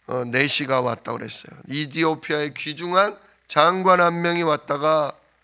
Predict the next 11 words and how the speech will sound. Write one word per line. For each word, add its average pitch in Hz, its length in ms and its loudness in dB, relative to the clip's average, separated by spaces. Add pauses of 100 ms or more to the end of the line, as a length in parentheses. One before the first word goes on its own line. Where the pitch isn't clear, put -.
(500)
빌립 175 420 -2
집사에게 160 720 0
광야에서 156 1000 0 (920)
진짜 151 440 -4
십자가에 156 520 0
피 - 180 -6
흘려 156 200 -2
죽으신 139 440 -6
예수님 135 580 -4
말씀을 175 840 0 (160)
듣고 180 580 -2